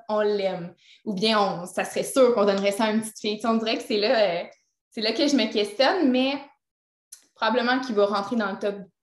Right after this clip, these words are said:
deux cents, là, puisqu'il est deux cent dix-neuvième, je suis pas mal certaine qu'il va augmenter en popularité à ce niveau-là.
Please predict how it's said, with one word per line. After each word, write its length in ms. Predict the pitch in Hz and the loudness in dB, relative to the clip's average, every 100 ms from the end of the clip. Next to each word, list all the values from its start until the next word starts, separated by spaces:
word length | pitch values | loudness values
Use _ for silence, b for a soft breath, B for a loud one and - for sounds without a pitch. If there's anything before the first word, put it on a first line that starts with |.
| - | -6
deux 260 | 180 202 202 | 2 4 4
cents, 260 | 202 202 | 0 0
là, 120 | 285 233 | 0 -2
puisqu'il 280 | - 220 202 | -4 -8 -6
est 40 | 180 | -6
deux 80 | |
cent 180 | 196 190 | -6 -4
dix-neuvième, 460 | 202 190 185 190 214 | -6 -4 -2 0 -2
je 60 | |
suis 60 | 220 | -2
pas 60 | 190 | -2
mal 120 | 196 | -2
certaine 420 | 185 - 202 214 | -6 -4 -4 -4
qu'il 120 | 214 | -2
va 100 | 190 | -4
augmenter 320 | 185 175 196 | -2 -6 -6
en 40 | 196 | -4
popularité 540 | 185 185 185 - 226 | -4 -6 -8 -6 -4
à 120 | 220 | -2
ce 60 | 220 | -2
niveau-là. 480 | 190 185 175 185 | -4 -2 -2 -2